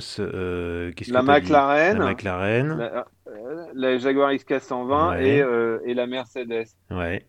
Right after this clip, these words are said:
Speaker 2: Bon, et une Lupo, une Lupo G T I, ça compte pas vraiment, tu vois.
Speaker 1: <laughs> C'est vrai,
Speaker 2: D'avoir
Speaker 1: ça
Speaker 2: une
Speaker 1: compte pas vraiment beaucoup de place dans un garage, je peux pas t'en vouloir, quoi.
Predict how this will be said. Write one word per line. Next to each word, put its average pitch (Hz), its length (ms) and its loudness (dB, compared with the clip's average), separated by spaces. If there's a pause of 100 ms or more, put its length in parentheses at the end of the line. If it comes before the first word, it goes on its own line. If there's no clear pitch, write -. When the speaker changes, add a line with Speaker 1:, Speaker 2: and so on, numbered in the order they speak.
Speaker 2:
Bon, 143 200 4
et 143 120 6
une 143 100 6
Lupo, 156 260 6
une 156 360 6
Lupo 151 240 4
G 143 180 2
T 156 140 6
I, 175 40 -2
ça 110 200 -2
compte 117 180 -6
pas 135 140 6
vraiment, 170 360 2 (400)
tu 117 60 -6
vois. 123 120 0
Speaker 1:
<laughs> - 60 -10
C'est - 180 -6
vrai, 95 160 0
Speaker 2:
D'avoir 98 160 2
Speaker 1:
ça 104 40 -4
Speaker 2:
une 101 60 -6
Speaker 1:
compte 101 120 -4
pas 104 120 2
vraiment 95 240 0
beaucoup 98 180 -2
de 101 60 -8
place 101 200 2
dans 92 160 -4
un 92 100 -2
garage, 95 320 2
je - 40 -16
peux 95 80 -4
pas 95 140 -2
t'en 92 160 -4
vouloir, 95 360 -2
quoi. - 120 -14